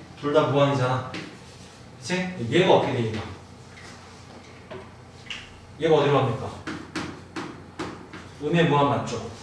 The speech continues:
그치? 그 다음에 얘가 어디로 갑니까? 얘가. 얘가 영으로 가죠. 뭐야?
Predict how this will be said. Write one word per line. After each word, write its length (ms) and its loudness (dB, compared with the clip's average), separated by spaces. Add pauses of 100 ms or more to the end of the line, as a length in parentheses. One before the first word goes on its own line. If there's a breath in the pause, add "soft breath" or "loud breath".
(420)
그치? 220 -4 (320)
그 80 -8
다음에 640 4 (580)
얘가 240 6
어디로 220 4
갑니까? 360 0
얘가. 240 -2 (2500)
얘가 200 6
영으로 280 4
가죠. 180 0 (1000)
뭐야? 480 0